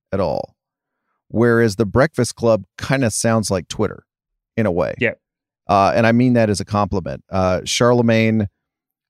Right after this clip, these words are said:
Speaker 1: told, uh, Harris in this latest interview that people should chant "Lock him up" about Trump
Speaker 2: <laughs>
Speaker 1: at her rallies. She just sort of smiled. He asked her, "How can you win?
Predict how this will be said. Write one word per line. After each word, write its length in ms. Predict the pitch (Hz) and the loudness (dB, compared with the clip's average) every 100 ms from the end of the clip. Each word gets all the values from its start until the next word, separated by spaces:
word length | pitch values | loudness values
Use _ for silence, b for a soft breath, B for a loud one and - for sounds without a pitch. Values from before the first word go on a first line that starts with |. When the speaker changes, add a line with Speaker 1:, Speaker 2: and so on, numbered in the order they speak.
| - | -4
Speaker 1:
told, 360 | 131 117 104 | 0 2 2
uh, 160 | 107 98 | 2 2
Harris 360 | 117 117 113 117 | 2 2 2 -2
in 60 | |
this 140 | 107 110 | -4 0
latest 260 | 117 104 | 0 0
interview 240 | 113 104 107 | -2 0 0
that 160 | 107 | -2
people 320 | - 151 156 | -4 -2 0
should 220 | 127 127 107 | 0 -2 -2
chant 280 | 143 123 | -2 -2
"Lock 460 | 104 110 131 - - | 0 2 2 2 0
him 180 | 175 131 | 0 2
up" 260 | 98 104 - _ _ _ - | 2 0 -6 _ _ _ -2
about 240 | 110 98 | 0 0
Trump 580 | - - 139 117 - - _ - | -2 0 2 2 -4 -12 _ -8
Speaker 2:
<laughs> 220 | 104 - | -2 2
Speaker 1:
at 200 | 240 110 | 2 2
her 140 | 127 | 0
rallies. 540 | 104 90 90 98 - - | 2 2 2 0 -4 -10
She 160 | 127 117 | -8 -4
just 180 | 110 - | -2 -2
sort 140 | 110 | -2
of 80 | 95 | -4
smiled. 400 | - 104 113 107 | 0 2 4 2
He 140 | 110 | 2
asked 160 | 107 104 | 0 0
her, 100 | 104 | -2
"How 200 | 110 123 | 0 0
can 200 | - 120 | 0 0
you 100 | 117 | 0
win? 400 | 104 120 117 | 0 0 0